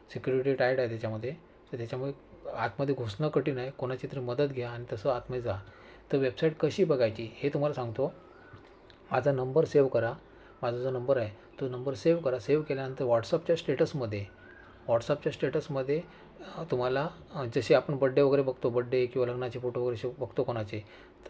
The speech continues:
किंवा काहीतरी असं, तर ते स्टेटसमध्ये तसं माझे व्हिडिओ टाकले आहेत, ते व्हिडिओ बघा आणि त्या व्हिडिओला लगेच सबस्क्राईब करा. सबस्क्राईब का करा ते सांगतो. मी एवढं लक्ष देत राह बसणार नाही सगळ्यांवर. सबस्क्राईब का करा? कारण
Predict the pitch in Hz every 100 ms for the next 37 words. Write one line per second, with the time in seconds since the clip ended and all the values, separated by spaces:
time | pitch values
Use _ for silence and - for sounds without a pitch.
0 | - - 120 117 117 - - 135 - 117
1 | 127 107 117 107 - - - 151 - 160
2 | 160 - 139 165 160 143 156 143 - 143
3 | 139 135 123 135 123 113 98 - - -
4 | - 123 117 123 143 165 - - 156 117
5 | 120 143 - - - - - 147 156 127
6 | 151 156 135 165 - 135 - 156 143 107
7 | 98 135 - - 170 165 - 165 180 143
8 | 131 156 - 113 104 98 - - - -
9 | 117 135 160 127 135 147 151 185 160 143
10 | 139 - 151 160 160 143 - 147 135 107
11 | 120 113 104 98 - - - - - 120
12 | - 165 165 139 120 110 147 - - -
13 | - 131 147 139